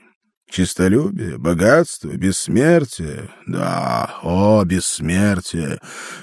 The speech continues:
Может быть, ты не знаешь, так вот я тебе сообщаю. Бессмертие делает все остальные чувства безвкусными.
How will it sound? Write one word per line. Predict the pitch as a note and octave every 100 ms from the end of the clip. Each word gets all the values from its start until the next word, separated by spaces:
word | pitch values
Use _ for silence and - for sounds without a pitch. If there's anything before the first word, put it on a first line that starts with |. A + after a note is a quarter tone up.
| -
Может | E2+ G#2+ F2+
быть, | A2 -
ты | G#2+ A2
не | A2
знаешь, | G2 A2+ D3 B2+ G2+ F2+
так | - E2 E2
вот | F#2 -
я | F#2+
тебе | F#2 F#2+ G2
сообщаю. | - G2 F#2 - G2 A#2 F2 B1+ - _ - - - -
Бессмертие | E2 A2+ G#2+ - G#2 C3 C#3 A#2+ A2+ A#2
делает | G#2+ B2 A#2+ G2
все | - A2+
остальные | A2+ - A2+ A2+ A#2
чувства | G#2+ B2 B2+ - A2+ A2
безвкусными. | A2 G#2+ - - B2 A2 - - - C#2 -